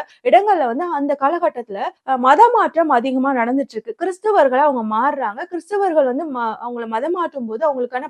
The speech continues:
படிப்புகளை வந்து கொடுக்க தயாரா இருக்காங்க. படிப்போட முக்கியத்துவம் என்னன்னு அவங்க வந்து சொல்றாங்க. So இந்த மக்கள்லாம் வந்துட்டு, அஹ், சாதிய கொடுமையில இருந்து வெளிவரதுக்கும் படிப்பு அப்படிங்கிற ஒண்ணு கிடைக்கிறதுக்காகவும் அவங்க வந்து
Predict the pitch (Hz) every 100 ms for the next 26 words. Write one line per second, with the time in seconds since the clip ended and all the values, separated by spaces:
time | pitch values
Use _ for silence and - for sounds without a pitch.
0 | - 233 240 381 381 320 302 254 220 330
1 | 359 - 311 339 330 254 269 320 294 247
2 | 226 294 359 269 349 370 320 240 254 339
3 | 370 349 302 302 233 240 262 277 320 240
4 | 226 262 - 240 262 247 196 254 - _
5 | 370 427 339 311 269 262 359 349 349 285
6 | 262 269 330 392 _ - 254 285 294 359
7 | 359 330 277 311 320 262 277 302 247 277
8 | 294 254 233 214 196 269 320 - _ -
9 | 269 370 370 403 320 285 269 240 226 233
10 | 254 339 285 233 220 202 196 190 285 311
11 | 233 220 226